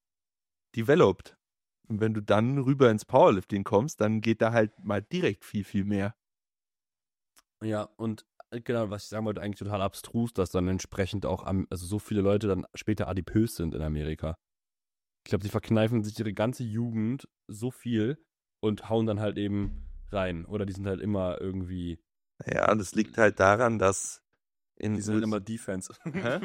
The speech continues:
Speaker 2: <laughs> Schon immer Defense gewesen. <laughs>
Speaker 1: Nee, das liegt halt einfach daran, dass in U S A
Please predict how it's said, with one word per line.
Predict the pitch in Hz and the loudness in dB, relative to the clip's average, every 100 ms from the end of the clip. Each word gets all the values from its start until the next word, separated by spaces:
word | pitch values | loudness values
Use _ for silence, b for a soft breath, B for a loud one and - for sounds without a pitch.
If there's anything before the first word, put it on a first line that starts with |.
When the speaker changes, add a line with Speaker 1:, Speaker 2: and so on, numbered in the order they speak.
| 160 | -8
Speaker 2:
<laughs> | - - - 214 - | -10 -12 -14 -20 -8
Schon | - 151 | 0 2
immer | 147 | 2
Defense | 127 139 113 104 | 0 -2 -2 -4
gewesen. | - 110 110 113 131 - | -4 0 0 0 -4 -8
<laughs> | 160 | -10
Speaker 1:
Nee, | 104 101 107 156 156 | -2 0 2 4 4
das | 101 - | 2 -4
liegt | 113 - | -6 -4
halt | 113 90 | -4 -2
einfach | 104 - 98 | -2 -4 0
daran, | 98 104 117 117 | 2 4 2 2
dass | 101 101 - - b b b _ _ _ | 0 0 -6 -18 b b b _ _ _
in | 98 101 98 95 - | -6 -4 -2 -4 -4
U | 104 | 0
S | 101 - | 0 0
A | - 95 110 117 113 113 | 2 6 6 6 4 0